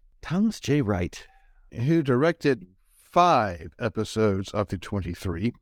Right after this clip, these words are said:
Speaker 2: The, uh, we've seen what, we've seen some of his work. No, he did, he, I take it back. He directed six. He directed five others. So that's a good run. Six out of twenty-three. Uh,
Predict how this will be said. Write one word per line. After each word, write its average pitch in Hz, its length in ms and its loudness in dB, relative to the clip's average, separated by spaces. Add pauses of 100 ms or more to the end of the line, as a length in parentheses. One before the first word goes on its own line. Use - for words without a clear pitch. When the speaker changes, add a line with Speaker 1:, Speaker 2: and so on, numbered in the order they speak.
(500)
Speaker 2:
The, 117 480 2
uh, 110 80 4
we've 143 240 0
seen 139 400 2
what, 135 240 2
we've 143 260 -2
seen 117 340 0
some 165 240 -2
of 151 120 -2
his 110 180 -2
work. 104 320 -2 (540)
No, 131 120 0
he 120 120 0
did, 123 260 -2
he, 110 260 -2
I 113 40 -6
take 135 180 2
it 123 60 0
back. 92 160 -2
He 127 140 0
directed 110 520 -2
six. - 540 -4
He 117 60 0
directed 104 380 -4
five 113 380 -2
others. 90 380 -6 (460)
So - 120 -6
that's - 140 -2
a 170 60 2
good 139 180 4
run. 113 260 0
Six - 360 -2
out 127 160 2
of 107 60 -6
twenty-three. 107 560 -4 (540)
Uh, 117 260 0